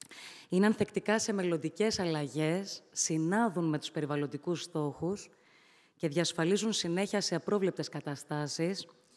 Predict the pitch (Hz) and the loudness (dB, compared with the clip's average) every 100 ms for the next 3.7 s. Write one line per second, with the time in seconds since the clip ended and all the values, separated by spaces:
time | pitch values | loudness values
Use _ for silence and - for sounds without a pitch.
0 | - - 151 175 190 220 208 180 160 165 | -16 -8 2 4 6 4 0 0 -2 -4
1 | - 156 - 202 226 - - - - _ | -4 -2 0 2 0 -4 -16 -20 -20 _
2 | 196 202 214 202 170 175 170 208 - 190 | -2 0 0 -2 -2 -2 -2 -2 -4 -4
3 | 170 180 165 190 156 139 | -4 -2 -2 0 0 -2